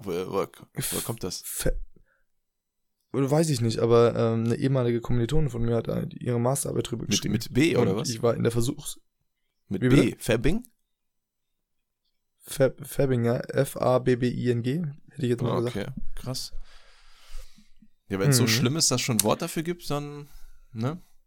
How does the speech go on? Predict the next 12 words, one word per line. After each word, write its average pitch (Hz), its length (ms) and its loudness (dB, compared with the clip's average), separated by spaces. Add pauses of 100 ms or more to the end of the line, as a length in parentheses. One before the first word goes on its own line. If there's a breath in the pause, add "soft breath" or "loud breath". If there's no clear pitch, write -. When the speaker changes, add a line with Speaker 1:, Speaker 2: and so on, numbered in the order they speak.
(1000)
Speaker 2:
Ja, 131 200 4 (200)
ja, 120 160 4
ist 160 180 0
es. - 340 -6 (200)
Ist 131 180 0
es. - 320 -6 (360)
Speaker 1:
Ja, 123 280 -4
aber 98 120 -6
so 92 100 -2
ist - 120 2
es - 140 2
halt. 92 280 -4